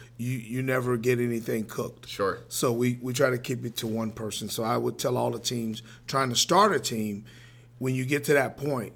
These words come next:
Speaker 1: you, you just need to have one person on that pit. Um, and they can all go up to the pit, but don't have five people opening your pit.
Speaker 2: Yeah. And
Speaker 1: So
Speaker 2: one, one of the things I've, I've read about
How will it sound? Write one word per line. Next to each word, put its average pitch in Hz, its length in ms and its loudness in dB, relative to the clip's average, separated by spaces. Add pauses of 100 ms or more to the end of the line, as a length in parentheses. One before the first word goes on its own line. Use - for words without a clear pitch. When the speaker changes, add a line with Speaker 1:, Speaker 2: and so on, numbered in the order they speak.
Speaker 1:
you, 123 160 -2
you 123 240 -2
just 127 220 -2
need 131 140 -2
to 120 120 2
have 113 200 -2
one 120 220 0
person 120 420 0
on 113 140 -2
that 92 220 -8
pit. 101 360 -4 (460)
Um, 107 520 -4
and 120 140 -2
they 135 80 6
can 131 160 0
all 131 160 6
go 117 240 2
up 147 140 2
to - 100 -12
the - 100 -2
pit, 151 440 -2
but 117 140 -6 (480)
don't 131 180 0
have 131 200 2
five 120 240 0
people 113 260 -2
opening 104 300 -4
your 92 120 -6
pit. - 280 -10 (160)
Speaker 2:
Yeah. 87 220 -2 (340)
And 113 140 -2
Speaker 1:
So 131 80 -2
Speaker 2:
one, 110 160 0
one 156 140 2
of 185 60 -2
the 160 60 0
things 143 260 -2
I've, 113 340 2 (100)
I've 101 140 -2
read 101 580 2 (160)
about 95 540 -4